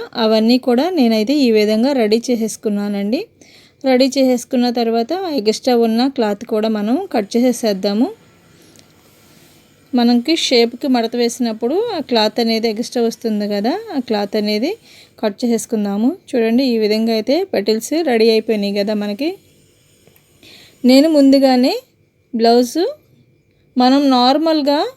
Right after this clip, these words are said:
నార్మల్ బ్లౌజ్ ఏ విధంగా అయితే కట్ చేసుకుంటామో అదే విధంగా కట్ చేసుకోవాలండి. అలాగే కట్ చేసేసుకుని నేను పైపింగ్ అయితే యాడ్ చేసేసాను. దీనికి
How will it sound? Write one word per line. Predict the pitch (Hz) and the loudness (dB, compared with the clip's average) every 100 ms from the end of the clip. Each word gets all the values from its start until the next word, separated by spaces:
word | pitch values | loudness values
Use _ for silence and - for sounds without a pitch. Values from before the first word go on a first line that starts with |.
| - | -10
నార్మల్ | 302 233 247 269 285 | -4 0 2 2 0
బ్లౌజ్ | 254 247 240 240 294 | 2 4 4 2 2
ఏ | 233 233 | 4 4
విధంగా | 254 262 254 | 2 2 2
అయితే | 233 254 | 0 -2
కట్ | 254 220 | -2 -2
చేసుకుంటామో | 240 233 - 233 214 214 226 349 | -2 -4 -4 -4 -2 -2 0 -2
అదే | 254 214 233 | -2 2 2
విధంగా | 277 277 269 262 | 4 4 4 2
కట్ | 285 233 - | 0 -2 -2
చేసుకోవాలండి. | 226 220 240 214 202 202 202 285 427 _ - - - - | -4 -2 -2 0 0 -2 -2 -4 -6 _ -20 -20 -20 -4
అలాగే | 208 220 262 | 2 4 4
కట్ | 294 262 233 | 2 0 0
చేసేసుకుని | 269 262 254 - 233 233 | -4 -2 -4 -2 -2 0
నేను | 294 254 226 | 0 0 -2
పైపింగ్ | 254 233 226 269 277 | -2 0 0 2 2
అయితే | 254 226 285 | 2 2 2
యాడ్ | 233 202 | 0 -2
చేసేసాను. | - 214 226 - 202 202 | -4 -4 -6 -4 -4 -2
దీనికి | 208 202 202 | -4 -4 -4